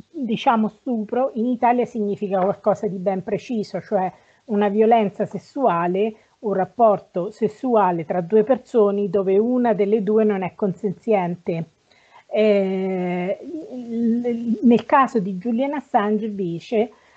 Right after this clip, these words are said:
eh, Julian Assange aveva avuto un rapporto sessuale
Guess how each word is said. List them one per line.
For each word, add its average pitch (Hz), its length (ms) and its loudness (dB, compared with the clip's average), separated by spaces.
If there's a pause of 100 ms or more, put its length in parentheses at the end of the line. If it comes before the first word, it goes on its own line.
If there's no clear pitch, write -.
(120)
eh, 185 500 0 (320)
Julian 247 380 0
Assange 220 460 2
aveva 196 300 2
avuto 214 680 0
un 202 160 -6
rapporto 247 580 0
sessuale 202 680 -2